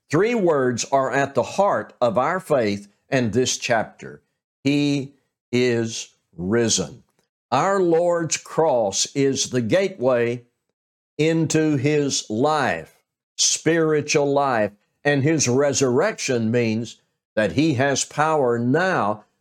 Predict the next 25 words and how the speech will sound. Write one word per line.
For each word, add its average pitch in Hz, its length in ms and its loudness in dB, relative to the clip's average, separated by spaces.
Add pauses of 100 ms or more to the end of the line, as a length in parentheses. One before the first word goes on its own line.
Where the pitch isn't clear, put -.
to 151 160 0
convey 123 480 0
spiritual 165 960 0
life 147 420 0
to 147 120 0
me 139 560 0 (420)
as 95 180 0
I 120 160 2
respond 131 960 -2 (420)
to 101 120 0
his 120 340 0
word. 101 460 -2
When 127 180 0
I 147 140 2
obey 170 400 0
the 165 160 0
gospel, 139 580 -4 (220)
I'm 110 340 0
raised 120 720 0 (400)
to 113 80 0
walk 110 600 0 (580)
in 101 380 0
newness 110 720 -2 (280)
of 98 240 -2
life. - 520 -6